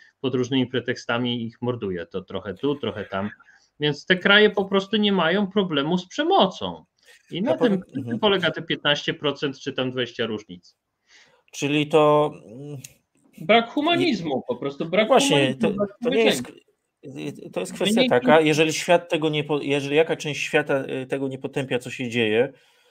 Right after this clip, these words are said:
Speaker 2: to znaczy, że, y, no,
Speaker 1: Ludzie mają
Speaker 2: jest,
Speaker 1: to
Speaker 2: jest tam
Speaker 1: gdzieś.
Speaker 2: pewien
Speaker 1: Tak.
Speaker 2: problem z moralnością, taką, y, no,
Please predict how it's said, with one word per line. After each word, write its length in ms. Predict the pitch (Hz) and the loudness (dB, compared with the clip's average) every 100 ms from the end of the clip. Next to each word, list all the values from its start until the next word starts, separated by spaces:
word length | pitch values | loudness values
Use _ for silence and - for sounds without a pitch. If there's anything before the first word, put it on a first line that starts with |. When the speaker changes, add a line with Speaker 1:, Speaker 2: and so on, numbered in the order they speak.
| _ _ | _ _
Speaker 2:
to 100 | 160 | -6
znaczy, 380 | 139 127 127 151 | -2 -4 -4 -8
że, 420 | 143 147 147 151 151 _ _ | -4 -2 -2 -4 -10 _ _
y, 160 | 139 151 | -18 -14
no, 180 | 147 151 | -10 -6
Speaker 1:
Ludzie 280 | 196 269 311 | -4 -2 -2
mają 140 | 269 | 0
Speaker 2:
jest, 100 | 262 | -2
Speaker 1:
to 60 | 262 | 2
Speaker 2:
jest 180 | 226 156 | 2 4
tam 100 | 185 | 4
Speaker 1:
gdzieś. 80 | 156 | 4
Speaker 2:
pewien 220 | 170 165 | 4 4
Speaker 1:
Tak. 360 | - _ - 104 | -4 _ -8 0
Speaker 2:
problem 360 | 156 147 170 | 0 2 -2
z 80 | 180 | -4
moralnością, 720 | 190 202 220 220 208 - 147 | -6 -4 -4 -4 -6 -4 -6
taką, 540 | 135 123 143 143 147 156 | -4 -4 -4 -6 -6 -10
y, 400 | - - - 175 _ _ _ - | -10 -10 -12 -16 _ _ _ -16
no, 140 | 156 | -16